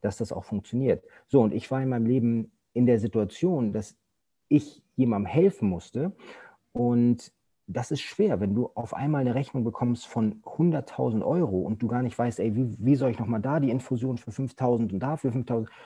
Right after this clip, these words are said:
Und überleg mal, fünfzig Prozent von uns werden einmal vor dieser Situation stehen. Und das war für mich so ein Klickmoment, dass ich gesagt habe, "Hey,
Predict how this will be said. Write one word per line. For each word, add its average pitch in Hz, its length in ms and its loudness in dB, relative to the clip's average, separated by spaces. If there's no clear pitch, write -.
Und 127 140 -2
überleg 139 380 6
mal, - 260 -4
fünfzig 214 840 0
Prozent 147 440 -6
von - 200 -10
uns 139 420 0
werden 113 220 0
einmal 143 440 0
vor 135 200 0
dieser 113 240 0
Situation 110 640 -4
stehen. - 300 -12
Und 107 140 -4
das 117 160 -2
war 131 120 0
für - 360 -6
mich 147 520 2
so 131 360 -2
ein 139 280 -6
Klickmoment, 90 720 -6
dass 95 120 -10
ich 98 180 -10
gesagt 113 320 -8
habe, 113 140 -8
"Hey, 98 240 -6